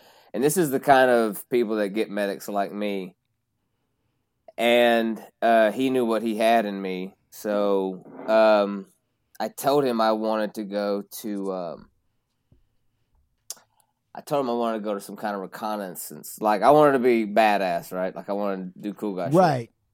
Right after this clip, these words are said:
Speaker 2: Right.
Speaker 1: And, uh, he's like, "Well,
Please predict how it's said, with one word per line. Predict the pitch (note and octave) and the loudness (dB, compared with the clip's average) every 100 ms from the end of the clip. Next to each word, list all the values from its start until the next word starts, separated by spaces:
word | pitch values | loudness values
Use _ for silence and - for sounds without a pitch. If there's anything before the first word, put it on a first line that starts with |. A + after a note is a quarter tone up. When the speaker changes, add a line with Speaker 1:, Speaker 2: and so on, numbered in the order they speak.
| _ - | _ -6
Speaker 2:
Right. | B2+ B2 G2 - _ | -2 -2 -6 -18 _
Speaker 1:
And, | B2+ C3+ C3+ B2+ B2 A#2+ A#2 - | 0 6 8 8 8 8 6 8
uh, | A#2+ A#2 A2 | 10 10 8
he's | B2 A#2+ | 4 4
like, | B2 A#2+ A2 - - - - | 6 8 6 0 -14 -14 0
"Well, | C3 C#3+ C#3+ C#3 | 8 10 12 8